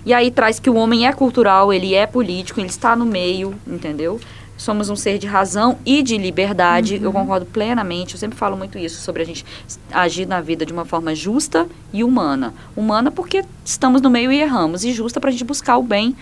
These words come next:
Speaker 1: o máximo possível de pessoas, né?
Speaker 2: Uhum.
Speaker 1: E aí, entre moral e amor, ele também fala, porque a gente precisa da moral sempre quando não houver amor. Porque existindo amor,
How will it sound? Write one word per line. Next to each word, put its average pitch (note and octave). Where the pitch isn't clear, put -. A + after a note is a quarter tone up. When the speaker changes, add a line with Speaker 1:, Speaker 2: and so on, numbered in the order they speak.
Speaker 1:
o G3+
máximo G3+
possível A3+
de A#3
pessoas, D#3+
né? F3
Speaker 2:
Uhum. A3+
Speaker 1:
E G3+
aí, A3
entre A3+
moral A3+
e G#3
amor, F#3
ele F#3+
também E3+
fala, F#3
porque -
a F3+
gente F#3+
precisa A#3
da D3
moral E3
sempre C4
quando D#4
não E4+
houver E4+
amor. B3+
Porque C4
existindo F4
amor, G#3+